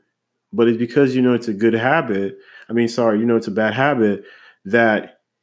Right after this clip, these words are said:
you put it off. You'd rather enjoy the moment now,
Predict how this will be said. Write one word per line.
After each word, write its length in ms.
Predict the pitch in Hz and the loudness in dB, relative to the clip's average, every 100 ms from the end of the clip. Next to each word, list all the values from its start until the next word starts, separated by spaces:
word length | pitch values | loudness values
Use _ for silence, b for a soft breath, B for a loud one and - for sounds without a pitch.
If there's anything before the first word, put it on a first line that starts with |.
| _ | _
you 320 | 101 120 131 | -2 2 2
put 220 | 135 143 135 | 0 0 2
it 60 | |
off. 380 | 135 127 117 - _ b b b - | 4 4 0 -8 _ b b b -2
You'd 220 | 113 135 | 0 4
rather 640 | 131 127 123 120 117 104 | 4 4 2 4 2 0
enjoy 400 | - 113 113 120 | -6 -4 2 2
the 80 | 117 | 2
moment 400 | 113 127 117 98 | 2 2 0 0
now, 480 | 123 135 101 90 | -2 -2 -2 -6